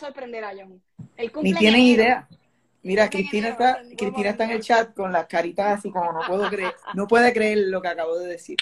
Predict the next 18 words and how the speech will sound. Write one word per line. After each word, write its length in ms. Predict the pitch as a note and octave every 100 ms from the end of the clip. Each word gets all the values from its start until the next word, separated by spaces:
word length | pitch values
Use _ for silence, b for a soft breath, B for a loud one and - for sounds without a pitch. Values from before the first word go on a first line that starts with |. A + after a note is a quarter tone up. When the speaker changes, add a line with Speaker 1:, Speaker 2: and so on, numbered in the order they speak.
| - _ _ _ _ - - _ B B B B B B _
Speaker 1:
Estamos 320 | G#3+ A3+ B3 B3
en 60 |
casa, 420 | - F#3+ G3 G3 F3+
estamos 340 | - F#3 F#3
en 120 | F#3+
casa, 300 | F3 D#3+ -
estamos 240 | - G3+ B3
en 80 | A3+
confianza. 800 | G#3 G3 F#3 E3 E3 E3+ D#3 - _ _ -
<laughs> 520 | B3 B3 A3 F#3+ - b b b b _ _ _
Ahora 320 | B3+ C#4 E4
que 80 | G4+
estamos 360 | - F4+ F4
en 80 | F4
la 120 | D#4
temporada 560 | D4 C#4+ C#4+ B3 A3+ A#3
de 120 | A#3+
Navidad, 440 | A#3 A#3 G#3 D#3